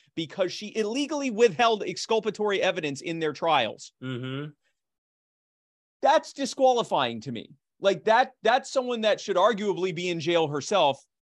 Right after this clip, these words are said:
Speaker 1: Forget
Speaker 2: Mm-hmm.
Speaker 1: her running for dog catcher, much less V P.
Speaker 2: Absolutely.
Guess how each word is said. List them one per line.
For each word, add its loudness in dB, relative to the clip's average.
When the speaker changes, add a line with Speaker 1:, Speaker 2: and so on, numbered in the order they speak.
Speaker 1:
Forget 2
Speaker 2:
Mm-hmm. -4
Speaker 1:
her 2
running -4
for -6
dog 0
catcher, 0
much -6
less -2
V -8
P. 2
Speaker 2:
Absolutely. -2